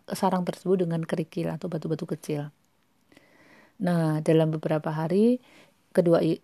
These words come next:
ikan salmon ini, baik yang betina maupun yang jantan, tetap ber-, berada di sekitar sarang tersebut hingga akhirnya mereka mati karena kehabisan energi. Ya, bisa dipahami.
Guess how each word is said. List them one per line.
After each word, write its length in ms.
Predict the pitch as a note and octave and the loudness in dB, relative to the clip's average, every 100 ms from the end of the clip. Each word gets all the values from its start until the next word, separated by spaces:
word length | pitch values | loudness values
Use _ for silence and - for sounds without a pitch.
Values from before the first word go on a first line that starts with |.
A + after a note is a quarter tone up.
| - | -10
ikan 240 | - E3 | -6 -4
salmon 400 | D#3+ E3+ D#3+ E3 | -2 -2 0 -2
ini, 240 | E3 F3 G#3 | -2 0 2
baik 240 | E3 F3 | 0 -2
yang 160 | E3 D#3 | -4 -4
betina 400 | D#3+ A3 G#3+ F#3 | 0 4 4 4
maupun 280 | E3+ E3 E3 | 0 -2 -2
yang 200 | D#3+ D#3 | -2 -2
jantan, 560 | D#3+ D#3+ G3 G#3+ G#3 | -4 0 2 2 0
tetap 360 | - - - E3 F#3 - _ _ | -6 -8 -4 -6 -6 -16 _ _
ber-, 320 | E3 F3+ D#3 - _ _ _ _ _ - - - _ _ _ | 0 0 -2 -10 _ _ _ _ _ -20 -20 -20 _ _ _
berada 400 | E3+ E3 D#3+ F#3 | 2 4 6 4
di 320 | E3+ D#3+ D#3 | 4 0 0
sekitar 480 | - F3+ E3+ - E3 | -2 -6 -4 -4 -4
sarang 240 | - D#3+ | -4 -4
tersebut 480 | D#3 D#3+ - G3+ A3 F3 | -4 -6 0 0 0 0
hingga 240 | G#3 G#3 | 0 0
akhirnya 640 | G3+ F#3 A3 G#3+ G#3+ A#3 A#3+ | -2 0 2 4 4 4 4
mereka 400 | G#3 F#3 G#3+ G#3 | 4 2 0 0
mati 400 | F3+ E3+ G#3 - | -2 -4 -4 -2
karena 320 | D#3+ D#3+ F3 | -2 -2 -4
kehabisan 480 | E3+ D#3+ D3+ - E3+ | -2 -2 -2 -6 -6
energi. 560 | D#3 D3+ D3 D#3+ D3+ - _ _ _ _ _ - | -4 -4 -4 -6 -6 -10 _ _ _ _ _ -8
Ya, 240 | D#3 D3+ | -4 -4
bisa 240 | E3+ - E3 | -4 -4 -4
dipahami. 560 | D#3+ D3+ E3 D#3+ D3+ | -4 -4 -2 -2 -4